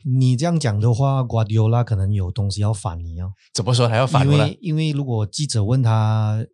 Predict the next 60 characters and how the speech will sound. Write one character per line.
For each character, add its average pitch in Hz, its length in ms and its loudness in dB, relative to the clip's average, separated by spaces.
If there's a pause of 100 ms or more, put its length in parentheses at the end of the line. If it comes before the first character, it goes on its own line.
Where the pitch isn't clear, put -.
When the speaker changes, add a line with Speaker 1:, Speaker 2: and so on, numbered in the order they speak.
(160)
Speaker 1:
是 - 200 -8
不 120 140 -4
是 131 200 -4
因 139 60 -2
为 151 80 2
十 131 200 -2
四 147 180 -2
分 127 140 0
的 110 80 2
领 92 160 -4
先 107 180 -2
是 117 100 -2
非 107 100 -2
常 104 180 2
巨 101 100 -2
大 107 160 0
嘛， 92 140 -2
Speaker 2:
嗯。 - 20 0
Speaker 1:
因 110 60 2
为 120 80 2
我 110 80 2
们 98 120 2
联 104 140 2
赛 120 160 0
只 107 180 -6
剩 113 200 2
十 113 160 -6
一 104 100 0
轮。 92 240 -4 (180)
Speaker 2:
对。 113 480 -2 (220)
Speaker 1:
然 107 160 -2
后 127 540 0
基 123 260 -6
本 101 180 -2
上 127 460 -2 (540)
十 - 240 -4
一 151 100 6
轮 143 200 6
联 127 140 4
赛 147 120 2
里 117 120 2
面 131 240 4
大 131 140 -2
概 131 180 0
只 117 200 -6
有 95 160 -2
七 - 340 -4
场， 90 560 -6 (460)
呃， 95 400 -4
呃， 117 180 -4
有， 127 220 -10
呃， 135 80 -2 (560)
有， 147 180 -10
有 123 160 -2
七 247 240 -4
场 104 260 -4
以 95 120 -6
上 139 260 -2
是 139 220 -6
对 127 500 -8